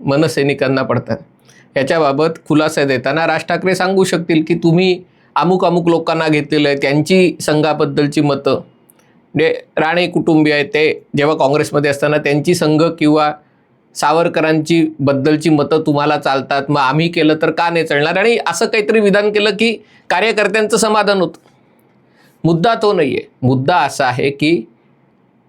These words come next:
गेल्या लोकसभा निवडणुकीत, म्हणजे अवघ्या वर्षभरापूर्वी, राज ठाकरे हे काँग्रेस विरोधी महायुतीचे स्टार कॅम्पेनर म्हणजे पंतप्रधान नरेंद्र मोदींच्या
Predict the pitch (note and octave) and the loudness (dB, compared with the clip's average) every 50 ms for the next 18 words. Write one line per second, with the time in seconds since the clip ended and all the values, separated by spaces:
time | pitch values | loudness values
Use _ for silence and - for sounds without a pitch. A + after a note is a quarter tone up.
0 | _ _ _ _ _ _ _ _ _ _ _ _ - B2 A#2+ C#3 C#3+ C#3+ D#3 E3 | _ _ _ _ _ _ _ _ _ _ _ _ -2 0 0 2 2 2 2 2
1 | E3+ F3 E3+ - - C#3+ C3+ C3 C3+ - D3 C#3 C#3+ C#3+ C#3+ C3+ B2+ C3 C3 C3 | 2 0 -2 -2 0 -2 -2 -2 -2 -2 -2 0 0 0 0 2 0 0 0 0
2 | A#2+ B2 - A2 G2 G#2+ A2 B2 C3 B2 A#2 A#2 B2 D3+ D#3 C#3+ B2+ B2+ - F3 | -4 -2 -4 -4 -2 0 0 0 2 2 0 0 2 0 2 0 0 0 -2 0
3 | E3 E3 D#3+ D#3 D3 - C3+ A#2+ A2+ G2 - - - _ _ _ _ _ _ _ | 0 0 0 -2 -2 -2 0 0 0 -2 -2 -8 -16 _ _ _ _ _ _ _
4 | _ _ _ _ _ _ _ _ _ _ _ _ _ B2 C#3+ E3 F3 F3 - - | _ _ _ _ _ _ _ _ _ _ _ _ _ -2 -2 -2 -4 -6 -8 -8
5 | D3 - - C#3+ D3 C#3+ D3 D#3 F#3 - - - _ - C3 C#3+ D3+ D3+ E3+ F#3+ | -6 -4 -2 0 0 2 2 0 0 -2 -4 -4 _ 0 2 2 2 2 2 2
6 | G3+ G3 G3+ - - _ _ _ _ _ C#3 D3 E3 E3+ E3+ E3+ D3+ D#3+ D#3+ - | 0 0 -2 -6 -12 _ _ _ _ _ 2 2 4 4 2 2 2 2 2 2
7 | - - - _ _ _ _ _ _ _ _ _ _ _ _ _ _ _ _ _ | 0 -4 -14 _ _ _ _ _ _ _ _ _ _ _ _ _ _ _ _ _
8 | _ _ _ _ _ _ _ _ _ _ - C3+ C#3 D#3+ E3+ F#3 F3 D#3 D#3 - | _ _ _ _ _ _ _ _ _ _ -2 0 0 2 2 2 2 2 2 0
9 | C#3+ C3+ A#2+ D#3+ F3 E3+ - - G3+ G3 G#3+ G#3 F#3+ F#3+ E3+ D3+ C#3+ C3 E3+ - | -2 0 0 0 -2 -2 -2 -2 0 0 0 0 -2 -2 -2 -2 -2 -2 -2 0
10 | B2+ A#2 A#2 A#2+ B2+ C#3+ C#3 - C3 C3+ B2 D3 D3+ E3 E3 D#3 C#3+ C3+ D3 D#3 | 0 0 0 2 0 0 0 0 -2 0 0 2 0 2 2 2 2 2 2 2
11 | E3 E3+ E3 D3+ D3 C#3+ C#3+ D3+ F3+ F3+ F3 E3+ F3+ - G3 F#3+ | 2 0 2 2 2 2 2 2 2 2 2 2 0 -2 -2 -2